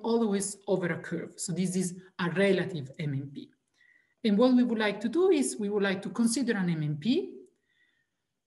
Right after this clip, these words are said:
Uh, then we want to study the end product of this M M P. And in particular, we want to see if we can associate a dual complex and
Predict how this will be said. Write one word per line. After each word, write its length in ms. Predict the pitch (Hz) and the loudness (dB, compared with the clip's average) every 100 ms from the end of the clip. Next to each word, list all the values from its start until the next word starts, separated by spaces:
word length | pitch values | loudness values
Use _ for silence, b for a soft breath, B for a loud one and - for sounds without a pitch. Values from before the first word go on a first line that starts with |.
| _ _ _ | _ _ _
Uh, 400 | 214 208 208 208 220 | -2 2 2 2 -2
then 320 | 180 240 240 233 | 0 2 4 4
we 80 | |
want 240 | 214 220 208 | 4 2 0
to 60 | 220 | -2
study 600 | - 220 190 185 190 185 | 0 0 0 -2 -4 -6
the 140 | 165 - | -6 2
end 280 | 262 269 | 4 4
product 300 | 240 214 190 | 2 0 0
of 140 | 170 160 | -2 -2
this 200 | 170 170 | -4 -4
M 100 | 165 | -4
M 160 | 185 | -2
P. 320 | 196 330 339 494 | 2 2 2 2
And 100 | 220 | 2
in 120 | 233 226 | 2 2
particular, 500 | 247 - 240 226 220 | -2 -2 -4 -2 -2
we 140 | 214 | -2
want 240 | 202 214 | -2 -4
to 80 | 196 | -4
see 460 | - - 208 208 - - | -2 -2 -4 -8 -10 -4
if 420 | 302 311 - - _ _ - | -2 -2 -6 -16 _ _ -6
we 140 | 196 | -4
can 220 | 196 202 | -2 -2
associate 500 | 190 - 175 202 190 | -2 -2 -2 -2 -2
a 60 | 170 | -4
dual 260 | 160 156 | -4 -4
complex 760 | 156 294 330 302 285 285 - - _ - | -4 -2 -2 0 -4 -4 -10 -12 _ -6
and 300 | 208 214 | -2 0